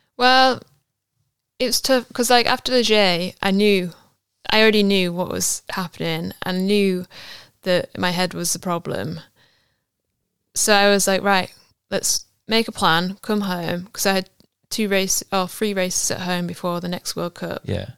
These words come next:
Speaker 1: So two of them I've already done, and then,
Speaker 2: Yeah.
Speaker 1: um,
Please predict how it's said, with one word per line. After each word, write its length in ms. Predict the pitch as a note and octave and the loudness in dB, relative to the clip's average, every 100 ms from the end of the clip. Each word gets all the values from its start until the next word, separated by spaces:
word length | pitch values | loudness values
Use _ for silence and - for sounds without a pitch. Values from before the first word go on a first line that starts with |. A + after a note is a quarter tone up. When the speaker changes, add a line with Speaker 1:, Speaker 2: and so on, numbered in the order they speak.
| _ | _
Speaker 1:
So 260 | - F#3 F3 | -8 -6 -4
two 200 | - G3 | 0 0
of 60 | |
them 160 | F3 F3 | 0 -4
I've 100 | E3+ | -4
already 240 | F3 E3+ | -4 -4
done, 300 | E3 F3 E3+ | -6 -6 -6
and 140 | E3+ E3 | -6 -6
then, 260 | E3 E3 - - - - - _ - | -4 -6 -8 -20 -20 -20 -20 _ -10
Speaker 2:
Yeah. 260 | F3+ E3+ | -6 -6
Speaker 1:
um, 300 | D#3 D#3+ E3 | -6 -8 -12